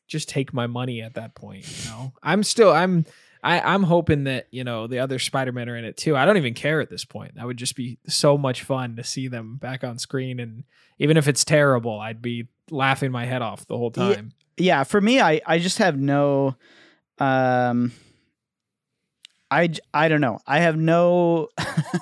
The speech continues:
Speaker 2: <laughs> no connection really to the, to the older Spider-Man movies. Um, I don't really have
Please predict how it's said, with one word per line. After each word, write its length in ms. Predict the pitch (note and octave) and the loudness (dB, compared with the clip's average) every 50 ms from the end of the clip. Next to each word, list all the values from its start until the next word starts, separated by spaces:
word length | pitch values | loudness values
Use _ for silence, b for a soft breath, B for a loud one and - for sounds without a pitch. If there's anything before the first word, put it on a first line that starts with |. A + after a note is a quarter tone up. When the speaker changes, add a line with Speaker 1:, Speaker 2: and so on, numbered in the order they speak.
| - - - | -6 -6 -8
Speaker 2:
<laughs> 640 | D#3+ - _ _ - - A#3 A#3+ A#3 G#3 E3+ B2+ | -8 -8 _ _ -16 -12 -10 -10 -8 -10 -8 -4
no 220 | - D#3+ F3+ G3+ A3+ | 0 2 2 2 2
connection 560 | - A#3+ G3 F3+ F3+ F3+ - - E3+ D#3+ D#3+ | 2 2 2 2 2 2 2 0 2 2 2
really 300 | D#3 D3+ D3 C#3+ C#3 C3+ | 2 4 4 4 2 2
to 180 | C3 - - C#3+ | 0 0 -2 0
the, 480 | B2+ C3 C3 B2+ B2+ B2+ B2 C3+ C3+ - | 0 2 2 2 2 2 2 0 -2 -4
to 100 | - - | -4 -4
the 140 | B2+ B2+ A#2+ | -2 0 2
older 260 | C3 D3+ D#3 D#3 D#3+ | 2 2 2 2 0
Spider-Man 560 | C#3+ - - D3 C#3+ D3 D3 D3 D3 C#3+ C#3+ C#3+ | 0 0 2 2 4 4 4 2 2 2 2 2
movies. 640 | C#3+ C#3+ C#3 C#3 C#3+ C#3+ C#3 C3+ C#3 - - - - _ | 2 0 2 2 2 2 2 0 -2 -4 -8 -8 -10 _
Um, 600 | - C3+ C3 B2+ B2+ B2 A#2+ A#2+ A#2+ A#2 A#2+ B2+ B B B B B B B B | -4 -2 -2 0 0 -2 -2 -2 -4 -4 -6 -6 B B B B B B B B
I 100 | - B2+ | -2 0
don't 220 | C3 C#3 C#3 B2+ - | 2 2 0 0 0
really 260 | C#3+ C#3 C3 C3 C3 | 0 2 2 4 2
have 720 | C#3+ D3+ C#3 C3 C3 B2+ B2 A#2+ A#2+ B2 - - - - | 2 2 2 2 2 0 0 -2 -4 -8 -12 -16 -20 -20